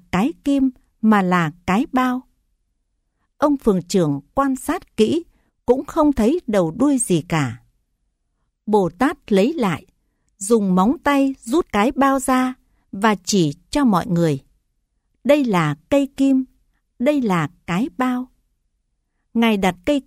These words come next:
kim trong tay ông phường trưởng và cái bao dưới chân. Ông phường trưởng lại bảo,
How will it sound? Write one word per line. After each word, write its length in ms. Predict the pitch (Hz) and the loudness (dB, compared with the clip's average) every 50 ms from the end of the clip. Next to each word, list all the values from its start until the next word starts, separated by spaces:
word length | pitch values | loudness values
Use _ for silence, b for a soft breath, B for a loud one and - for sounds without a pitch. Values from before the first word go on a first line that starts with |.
| _ | _
kim 260 | - 277 277 269 269 | -2 2 2 2 2
trong 280 | 254 - - 302 285 269 | 2 0 0 0 0 0
tay 280 | - - 269 269 269 - - _ | 0 0 -2 -2 -2 -4 -4 _
ông 200 | - 277 269 262 | 0 0 2 0
phường 300 | - - 220 190 170 147 | 0 0 2 2 2 0
trưởng 320 | - - 180 170 143 127 120 - _ _ _ _ _ - | 0 0 0 0 0 -2 -6 -10 _ _ _ _ _ -6
và 180 | 190 202 190 | -4 -2 -4
cái 240 | 175 - - 180 240 | -2 -2 -2 0 0
bao 300 | 240 262 269 269 262 262 | 2 2 0 0 0 -2
dưới 300 | - - - 208 214 294 311 - | -6 -2 2 2 2 2 2 -2
chân. 280 | - 277 262 247 247 240 - _ _ _ _ _ _ _ _ _ _ _ _ _ _ _ _ _ _ _ | -2 0 0 0 0 -2 -6 _ _ _ _ _ _ _ _ _ _ _ _ _ _ _ _ _ _ _
Ông 200 | - 196 202 190 | -2 0 0 0
phường 280 | - - 226 196 185 175 | 0 0 0 0 0 -2
trưởng 380 | - - 196 175 147 139 135 - _ _ | -2 0 0 2 2 0 -2 -6 _ _
lại 300 | 196 196 196 202 185 202 | -4 -2 0 0 -2 -2
bảo, 380 | 220 170 170 156 135 120 - | -2 -2 -2 -2 -2 -4 -8